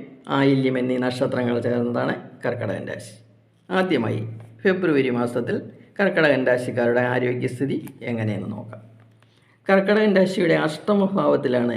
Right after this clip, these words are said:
രാഹു സ്ഥിതി ചെയ്യുന്നത്. ആറാം ഭാവാധിപനായ വ്യാഴം പന്ത്രണ്ടാം ഭാവത്തിലും സൂര്യൻ ഏഴ്, എട്ട് എന്നീ ഭാവങ്ങളിലുമായി സഞ്ചരിക്കുന്നു. എട്ടാം ഭാവാധിപനായ ശനി ഭാഗ്യസ്ഥാനത്ത് നിൽക്കുന്നു.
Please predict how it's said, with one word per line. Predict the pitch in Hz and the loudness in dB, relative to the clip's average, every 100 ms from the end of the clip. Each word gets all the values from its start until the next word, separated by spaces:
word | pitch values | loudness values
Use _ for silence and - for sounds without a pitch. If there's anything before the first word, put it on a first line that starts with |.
| 120 | 0
രാഹു | 131 135 131 123 117 | 2 2 0 -6 -4
സ്ഥിതി | 113 110 | -4 -4
ചെയ്യുന്നത്. | 110 117 - - - - _ _ _ _ - 170 | -4 -8 -12 -16 -20 -20 _ _ _ _ -2 2
ആറാം | 165 156 156 | 4 4 2
ഭാവാധിപനായ | 139 139 139 135 127 127 123 123 | 2 4 4 2 0 0 0 0
വ്യാഴം | 127 139 247 - - - | 0 0 -2 -6 -14 -6
പന്ത്രണ്ടാം | 147 131 127 120 120 120 | -2 0 0 0 -2 -4
ഭാവത്തിലും | 123 123 127 - 277 - - - - _ - | -2 0 0 -2 -4 -8 -18 -20 -20 _ -2
സൂര്യൻ | 190 202 156 117 113 - - 151 | 2 4 2 0 -4 -8 -2 2
ഏഴ്, | 147 143 131 131 | 4 4 4 2
എട്ട് | 127 127 123 | 0 0 0
എന്നീ | 123 123 120 123 | 0 -2 -2 -2
ഭാവങ്ങളിലുമായി | 123 123 123 127 127 131 - - - - | 0 0 2 0 -2 -2 -4 -6 -10 -8
സഞ്ചരിക്കുന്നു. | 117 113 113 113 - - - _ _ _ _ _ - | -6 -6 -8 -10 -12 -18 -20 _ _ _ _ _ 0
എട്ടാം | 185 185 214 220 | 0 2 0 2
ഭാവാധിപനായ | 180 160 156 147 139 135 135 | 2 2 2 2 2 2 0
ശനി | 131 120 110 104 - - - _ - | 0 0 0 -4 -8 -16 -20 _ 0
ഭാഗ്യസ്ഥാനത്ത് | 139 135 117 131 - 123 120 117 117 | 2 2 0 -4 -4 -4 -4 -4 -4
നിൽക്കുന്നു. | 110 113 - | -6 -6 -8